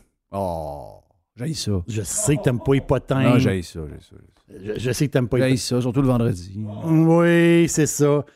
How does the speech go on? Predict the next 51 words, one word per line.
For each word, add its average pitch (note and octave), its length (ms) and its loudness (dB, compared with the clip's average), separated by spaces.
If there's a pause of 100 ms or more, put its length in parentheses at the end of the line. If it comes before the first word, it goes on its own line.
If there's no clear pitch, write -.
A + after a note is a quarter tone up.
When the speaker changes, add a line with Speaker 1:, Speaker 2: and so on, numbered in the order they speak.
(140)
Speaker 2:
Mais D3+ 80 2
là, C#4+ 100 4
faut B3 140 0
que - 100 -4
t'ailles A3+ 260 0
sur, F3+ 480 2
euh, C3+ 560 2
attends A#2 180 -2
un A#2+ 40 -2
peu, B3 220 0
là, A3 100 4
faut A3+ 140 0
que F3+ 60 -6
t'ailles C4 220 2
sur G3 380 0
notre, D3+ 460 2
notre C#3+ 220 -2
channel. D3 480 0 (360)
Speaker 1:
OK. G2+ 220 -8 (880)
Speaker 2:
On B2+ 140 2
a, C#3 140 2
on C3+ 120 2
a D#3 80 4
un E3 60 2
channel, F#3+ 340 2
nous D#3 120 2
autres, F3 180 2
qui, - 200 -10
Speaker 1:
On C#3+ 120 4
a D3 40 6
Speaker 2:
euh, C3+ 160 6
Speaker 1:
plusieurs G#3+ 400 4
channels. G#2 320 -2 (340)
Speaker 2:
Oui, D3 260 4
mais D3 160 2
lui, D3+ 240 4
du D3+ 300 0
midi, C3+ 400 0 (100)
on D3+ 140 2
l'appelle F3 340 2
le E3+ 100 4
midi. D#3 540 0 (140)
Speaker 1:
Oui, D3+ 280 2
ça, - 140 -6
c'est B2+ 140 -2
celui D3 240 4
où D3+ 40 4
on C3+ 60 2
met C#3 120 2
du G#2 100 -4
stock - 380 -4